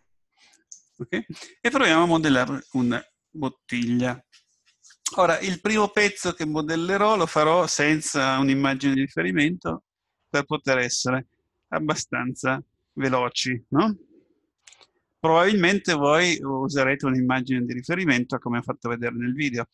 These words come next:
Tra l'altro il mio video sulla bottiglia l'avete visto tutti?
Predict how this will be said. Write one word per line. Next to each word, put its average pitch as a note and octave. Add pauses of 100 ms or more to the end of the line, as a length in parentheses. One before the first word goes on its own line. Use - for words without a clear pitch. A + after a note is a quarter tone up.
(180)
Tra G#3
l'altro E3+
il E3
mio F#3
video G#3
sulla F#3
bottiglia A#3
l'avete C3+
visto C3+
tutti? F#3